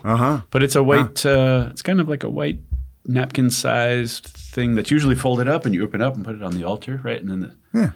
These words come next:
Speaker 2: paten and the chalice go on top of it.
Speaker 1: Yeah, so you're right. It's related to corpus, and it's, uh, meant to, uh, contain or, yeah, I think contain's the best word, any fragments,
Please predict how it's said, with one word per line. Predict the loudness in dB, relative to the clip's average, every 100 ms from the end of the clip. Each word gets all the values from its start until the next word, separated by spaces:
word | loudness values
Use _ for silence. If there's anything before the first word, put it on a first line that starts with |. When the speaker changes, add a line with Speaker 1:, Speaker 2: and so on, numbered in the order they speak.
| _ -4
Speaker 2:
paten | -2 0
and | -2
the | -2
chalice | -6 -8 -8
go | -8 -8
on | -8
top | -10 -12
of | -14
it. | -14 _ _ _ _ _ _ -20 -4
Speaker 1:
Yeah, | 2 2 2
so | 2 4
you're | 6
right. | 4 4
It's | 2 2
related | 2 2 0
to |
corpus, | -2 0 0 2 0 -2 -6 -10 -2
and | 0
it's, | 2 2
uh, | 2
meant | 2 2 0 0
to, | 0 2 4 4 2
uh, | 0
contain | -2 -6 -4 -2 0 0
or, | -2 -6 _ _ _ _ -20 _ _ _
yeah, | -2
I | 0
think | 0 -2
contain's | -2 0 0 0
the | -2
best | -2 -2 0
word, | 0 0 -2
any | -2 -2
fragments, | -2 -4 -2 -2 -2 -4 -2 -2